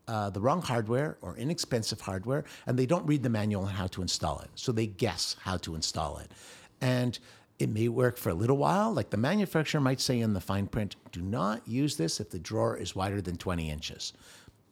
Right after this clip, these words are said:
And they'll use it at double that width. And so it's never good from the very beginning. And so when you get there,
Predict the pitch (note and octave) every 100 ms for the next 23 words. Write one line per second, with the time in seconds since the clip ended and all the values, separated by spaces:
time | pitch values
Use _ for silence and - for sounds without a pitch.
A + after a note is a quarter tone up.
0 | _ _ _ _ - B2+ E3 E3 D3 D3+
1 | - B2 A2 - - - F#2 _ - -
2 | _ - - - C#3+ C#3 D#3+ C3+ - -
3 | _ - - D3+ C#3+ D#3+ F3 D#3 E3 -
4 | D3 B2+ A2+ A#2 A2 G#2 - F2 D2 -
5 | - - - C3 - D#3+ D#3 D3 A#2+ F3+
6 | F#3 C3+ F#2+ G2+ B2